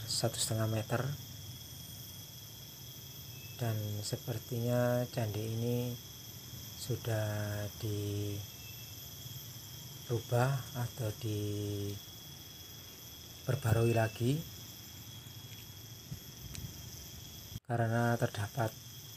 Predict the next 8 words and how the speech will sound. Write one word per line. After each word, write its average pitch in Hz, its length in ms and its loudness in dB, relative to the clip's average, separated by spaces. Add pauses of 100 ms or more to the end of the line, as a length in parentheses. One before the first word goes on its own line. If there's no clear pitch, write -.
(600)
batu 104 1120 0 (960)
bata 113 400 2
di 107 240 0
sekitar 110 480 2 (1800)
Candi 107 400 4
Pasar 113 320 4
ini 107 160 4
sahabat. 104 320 0